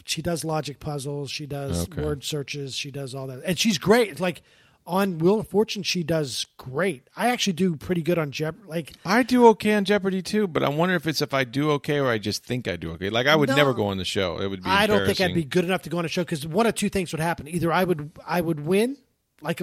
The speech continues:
Speaker 1: b-, easily, or I wouldn't answer one. <laughs> I
Speaker 2: Yeah,
Speaker 1: think
Speaker 2: I
Speaker 1: the
Speaker 2: don't
Speaker 1: odds
Speaker 2: think you
Speaker 1: are I
Speaker 2: I think
Speaker 1: wouldn't
Speaker 2: the
Speaker 1: answer
Speaker 2: second
Speaker 1: one.
Speaker 2: one is probably what would happen.
Speaker 1: Like, I, I'm, I'm great on the pop culture, like, movies of the sixties, like, in, you know,
Speaker 2: Yeah.
Speaker 1: hit songs or female singers. I, I'd be
Speaker 2: Right.
Speaker 1: great on that.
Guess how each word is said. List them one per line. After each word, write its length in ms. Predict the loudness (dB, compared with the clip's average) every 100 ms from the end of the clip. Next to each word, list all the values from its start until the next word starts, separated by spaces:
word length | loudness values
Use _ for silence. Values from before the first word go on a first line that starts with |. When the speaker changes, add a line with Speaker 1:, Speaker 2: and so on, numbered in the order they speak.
| -10
Speaker 1:
b-, 80 | -12 -2
easily, 520 | 0 0 -2 -4 -4
or 80 | 0
I 80 | 0
wouldn't 240 | 0 -4
answer 240 | -6 -8 -10
one. 480 | -8 -6 -6 -8 -20 _
<laughs> 220 | _ _ -12
I 80 | -12 -16 _ _ _ -4
Speaker 2:
Yeah, 120 | 2
Speaker 1:
think 180 | 4 4
Speaker 2:
I 100 | 4
Speaker 1:
the 60 |
Speaker 2:
don't 20 | 6
Speaker 1:
odds 180 | 6 4
Speaker 2:
think 80 | 2
you 40 |
Speaker 1:
are 40 | 2
I 80 | -2
Speaker 2:
I 20 |
think 260 | -6 -12 -6
Speaker 1:
wouldn't 140 | -2 -2 0
Speaker 2:
the 60 |
Speaker 1:
answer 40 | 0
Speaker 2:
second 360 | 0 0 -2
Speaker 1:
one. 80 | -4
Speaker 2:
one 120 | -4
is 100 | -4
probably 280 | -2 -2 0
what 140 | -4 -6
would 120 | -6
happen. 280 | -6 -4 0
Speaker 1:
Like, 60 |
I, 160 | 4 6
I'm, 220 | 6 6
I'm 160 | 4 6
great 200 | 6 6
on 100 | 4
the 60 |
pop 260 | 2 0 0
culture, 340 | 2 0 0
like, 240 | -8 -10 -2
movies 300 | 0 2 0
of 80 | 0
the 80 |
sixties, 520 | 0 0 -2 -8 -14 -16
like, 280 | -16 -14
in, 260 | -14 -14 -18 _
you 120 | -12
know, 200 | -12 -14 -12
Speaker 2:
Yeah. 300 | -8 -8 -6
Speaker 1:
hit 220 | -4 -2
songs 560 | 0 2 0 -2 -8 -14
or 60 |
female 360 | -6 -2 0 -2
singers. 440 | -2 -4 -4 -6 -8
I, 160 | -10 -6
I'd 120 | -2
be 100 | 0
Speaker 2:
Right. 140 | 2
Speaker 1:
great 180 | 0 -2
on 120 | -4
that. 200 | -8 -12